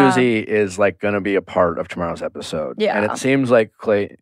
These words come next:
Speaker 1: Clayton wants to now fight for Susie.
Speaker 2: Yeah, exactly.
Speaker 1: So the big question is, do we think Susie is going to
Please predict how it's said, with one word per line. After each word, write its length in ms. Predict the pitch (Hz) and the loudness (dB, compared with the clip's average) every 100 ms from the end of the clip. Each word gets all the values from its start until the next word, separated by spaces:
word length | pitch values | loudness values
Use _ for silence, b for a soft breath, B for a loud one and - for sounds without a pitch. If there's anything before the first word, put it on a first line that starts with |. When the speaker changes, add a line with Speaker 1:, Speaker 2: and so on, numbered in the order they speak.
| - | -4
Speaker 1:
Clayton 320 | 120 110 101 | -2 0 2
wants 240 | 95 92 - | 0 0 -4
to 80 | 101 | -4
now 220 | 90 87 | -2 -2
fight 320 | - 87 85 | 0 -2 -2
for 140 | 85 | -8
Susie. 580 | 82 98 95 85 65 - - | -6 -2 -2 -4 -10 -14 -10
Speaker 2:
Yeah, 300 | 226 87 95 | -8 -6 -8
exactly. 240 | - - | -10 -6
Speaker 1:
So 60 | 127 | -2
the 80 | 117 | 0
big 180 | 131 107 | 0 4
question 360 | 127 110 117 | 4 2 -2
is, 400 | 101 95 90 90 - _ _ _ _ _ _ _ _ _ 107 | 0 0 -2 -6 -18 _ _ _ _ _ _ _ _ _ -8
do 160 | 104 110 | 0 2
we 160 | 107 104 | 2 -2
think 300 | 107 95 - | -4 -6 -6
Susie 480 | - 98 90 92 | -2 -2 0 -2
is 160 | 90 82 | -2 -4
going 320 | - 90 87 | -2 -2 -4
to 560 | - 95 87 85 80 | -8 -6 -4 -4 -8